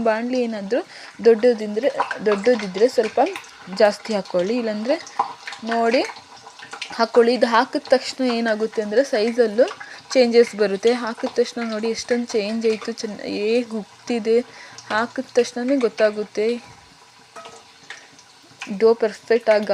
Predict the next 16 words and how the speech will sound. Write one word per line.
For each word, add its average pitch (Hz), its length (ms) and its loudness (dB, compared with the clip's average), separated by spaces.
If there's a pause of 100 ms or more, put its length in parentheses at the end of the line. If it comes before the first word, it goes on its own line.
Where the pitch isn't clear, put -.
ಆಗಿದ್ರೆ 196 360 -2 (160)
ಹೀಗೆ 233 400 -2
ಆಗುತ್ತೆ 196 400 -8
ನೋಡಿ. 185 240 -6
ಹಾಕಿದ 196 360 -10
ತಕ್ಷಣ 220 240 -10 (100)
ಎಷ್ಟೊಂದು 262 440 -2
ಚೆನ್ನಾಗಿ 220 440 -6
ಸೈಜಲ್ಲಿ 226 440 -2
ಎಷ್ಟೊಂದು 226 340 -8
ದೊಡ್ಡದಾಗಿ 208 500 -4
ಬಂದಿದೆ 196 360 -6
ಅಲ್ವಾ? 202 200 -6 (760)
ತುಂಬ 214 600 -6 (880)
ಟೇಸ್ಟಿ 226 400 2 (100)
ಆಗುತ್ತೆ. 196 360 -4